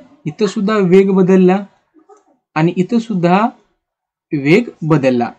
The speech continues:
चाल व गतीची दिशा दोन्ही बदलले, याचा अर्थ वेग सुद्धा बदलला. म्हणजे तुम्ही चाल बदला किंवा दिशा बदला, वेग बदलेल, किंवा दोन्ही बदला तरी सुद्धा काय होईल,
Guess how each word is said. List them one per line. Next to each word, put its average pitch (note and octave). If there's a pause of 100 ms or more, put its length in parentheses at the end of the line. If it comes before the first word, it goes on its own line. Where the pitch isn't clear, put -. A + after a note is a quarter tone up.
(800)
चाल A#3+
व C#4+
गतीची B3
दिशा A#3
दोन्ही G#3
बदलले, A3+ (260)
याचा G3
अर्थ F#3
वेग F3+
सुद्धा D#3
बदलला. C#3 (260)
म्हणजे G3 (320)
तुम्ही G#3+
चाल A3
बदला B3
किंवा C4
दिशा A#3+
बदला, B3
वेग G3+
बदलेल, A3+ (360)
किंवा A#3+
दोन्ही A#3
बदला B3 (340)
तरी A#3
सुद्धा B3
काय A3+
होईल, A3+